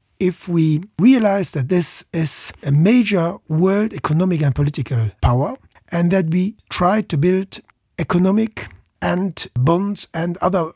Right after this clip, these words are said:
political bonds with China without neglecting our historical partners to which we owe so much, which are the United States. I don't think that we have to choose between our historical ally,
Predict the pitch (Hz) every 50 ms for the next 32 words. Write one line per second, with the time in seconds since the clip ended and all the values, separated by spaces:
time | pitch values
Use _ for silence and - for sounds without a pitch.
0 | _ _ - 156 165 208 - 185 - 170 135 120 139 135 135 151 160 - - -
1 | 151 160 151 - - - - - - - - _ - - - 165 147 135 120 127
2 | 131 160 254 277 240 196 - 262 247 269 262 - - - - - 202 180 170 160
3 | 165 180 180 - _ - 139 127 131 135 170 - _ _ - - - - _ _
4 | _ _ 170 165 170 151 147 143 - - - 214 214 214 208 196 - - 165 160
5 | 151 139 - _ _ _ _ 170 170 175 170 - 170 139 139 135 123 - - -
6 | - - _ - - - 156 151 175 - - - 170 160 - 185 180 190 175 -
7 | - - 151 143 156 175 - - - - _ _ _ 160 147 147 - - - 175
8 | 165 165 165 160 156 - _ - - _ _ - 156 151 160 147 135 - 117 -
9 | - - 131 127 139 - - - _ - 180 202 170 165 220 254 262 - - 214
10 | 214 190 185 175 170 175 151 - - 156 120 - - - 214 220 226 233 208 165
11 | - 165 131 - - 175 165 165 165 170 175 147 _ _ _ - - _ _ _
12 | - 160 160 156 143 117 135 139 - - 226 220 202 180 - 151 135 160 156 151
13 | 139 131 135 165 190